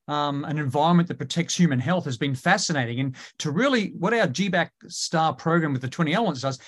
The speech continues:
is that deep dive in understanding what are your protocols, uh, procedures, what equipment are you using, how can we help you with, uh, to do it better, save money. I know time is our biggest, uh, risk factor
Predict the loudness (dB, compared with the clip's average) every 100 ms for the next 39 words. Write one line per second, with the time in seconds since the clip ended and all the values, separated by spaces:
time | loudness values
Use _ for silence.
0 | -6 -2 4 4 4 4 4 4 2 4
1 | 2 0 -2 2 2 2 0 -2 -2 -2
2 | 2 2 2 0 -2 -6 -16 _ 0 2
3 | 2 2 2 2 0 -4 -14 _ -6 -6
4 | -4 -2 2 4 4 4 2 2 -2 -14
5 | -8 0 0 0 0 0 2 4 4 4
6 | 4 2 0 2 2 0 -2 -4 0 0
7 | 0 2 2 0 _ _ -6 -6 -8 0
8 | 2 2 0 0 2 2 2 0 -2 -2
9 | -2 2 4 4 4 2 -8 _ _ -4
10 | -2 -2 -4 -2 2 4 4 4 -2 0
11 | 0 0 -2 -2 -2 -2 -2 -2 -2 -4
12 | -4 0 0